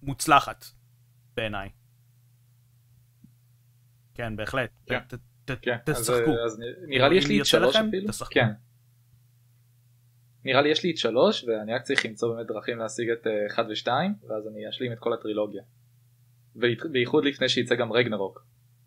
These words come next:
Speaker 2: אז יש לי זמן.
Speaker 1: אני חושב שיצא, אה, מנפק לפלייסטיישן ארבע של אחד עד שלוש, אבל צריך לבדוק את זה.
Speaker 2: Hmm,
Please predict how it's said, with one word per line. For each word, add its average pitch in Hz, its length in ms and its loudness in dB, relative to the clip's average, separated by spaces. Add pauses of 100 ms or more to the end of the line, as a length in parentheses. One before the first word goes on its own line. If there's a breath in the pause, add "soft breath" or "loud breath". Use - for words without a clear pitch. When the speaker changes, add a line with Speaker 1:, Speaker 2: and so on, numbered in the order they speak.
(180)
Speaker 2:
אז 113 100 -4
יש 123 120 -4
לי 123 60 0
זמן. 104 160 -4 (760)
Speaker 1:
אני 131 220 -6
חושב 185 800 -8
שיצא, 139 1080 -4 (440)
אה, 117 360 -6 (100)
מנפק 117 680 -10
לפלייסטיישן 117 1040 -10 (160)
ארבע 139 420 -6
של 175 280 -12
אחד 175 280 -14
עד 175 100 -10
שלוש, - 560 -14 (540)
אבל 110 160 -10
צריך - 300 -16
לבדוק 90 260 -16
את - 60 -20
זה. - 60 -20 (1900)
Speaker 2:
Hmm, 123 40 -2